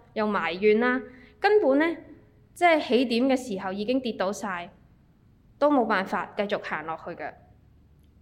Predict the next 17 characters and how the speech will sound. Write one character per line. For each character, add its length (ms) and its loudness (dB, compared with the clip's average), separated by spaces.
第 100 0
三 340 2
點 160 4
要 80 6
同 220 -2
大 100 -4
家 140 4
分 240 2
享 180 0
嘅 160 0
係 220 -4
教 320 0
會 520 2
係 120 -2
同 260 -4
感 280 -8
嘅， 100 -8